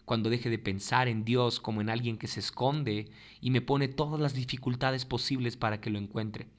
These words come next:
Ahora creo que Dios me está animando a pensar en Él como aquel que me busca mientras yo me escondo.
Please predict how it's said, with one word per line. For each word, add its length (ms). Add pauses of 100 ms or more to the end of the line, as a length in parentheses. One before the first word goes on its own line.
(560)
Ahora 220
creo 180
que 100
Dios 200
me 80
está 160
animando 680
a 120
pensar 340
en 160
Él 240
como 220
aquel 340
que 100
me 180
busca 520
mientras 460
yo 160
me 100
escondo. 640